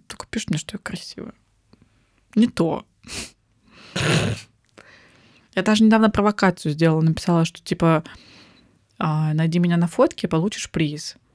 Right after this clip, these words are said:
Мне несколько парней ответили, что «я тебя нашёл». Я говорю:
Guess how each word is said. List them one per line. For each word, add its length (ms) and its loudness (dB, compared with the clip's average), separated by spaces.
Мне 140 2
несколько 380 -2
парней 300 2
ответили, 400 -2
что 180 -4
«я 60 2
тебя 200 -4
нашёл». 420 0
Я 120 2
говорю: 380 0